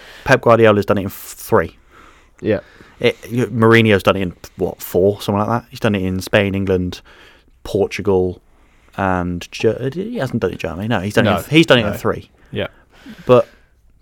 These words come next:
Speaker 1: eh, I, I don't like that he's done it in multiple countries debate, because it doesn't matter. When you look at who's scored the most goals currently against the top six squ-, sides,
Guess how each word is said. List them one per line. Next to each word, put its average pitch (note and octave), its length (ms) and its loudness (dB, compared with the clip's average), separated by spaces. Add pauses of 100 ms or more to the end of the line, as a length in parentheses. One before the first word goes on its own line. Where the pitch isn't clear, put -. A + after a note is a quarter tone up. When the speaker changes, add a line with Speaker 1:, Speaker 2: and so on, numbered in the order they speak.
(1040)
Speaker 1:
eh, A2 280 -6 (420)
I, B2+ 160 6
I C3+ 160 6
don't D#3+ 260 4
like B2+ 380 4
that G#2 320 2
he's G#2+ 260 -4
done G#2 180 2
it - 80 -6
in G2+ 100 -2
multiple G2 300 -4
countries F#2 400 -8
debate, F2 420 -6 (500)
because B2+ 360 -2 (1300)
it C3+ 120 -6
doesn't D#3+ 300 0
matter. C3+ 460 0 (1040)
When D#3+ 180 4
you E3 100 4
look F#3+ 220 2
at F3+ 200 4 (600)
who's D3 300 2
scored C3 400 2
the A#2+ 80 2
most A#2 260 4
goals G2+ 440 0
currently G2+ 440 0
against - 320 -8
the G#2 60 -4
top - 280 -2
six - 400 -4
squ-, - 400 -8
sides, F#2+ 540 0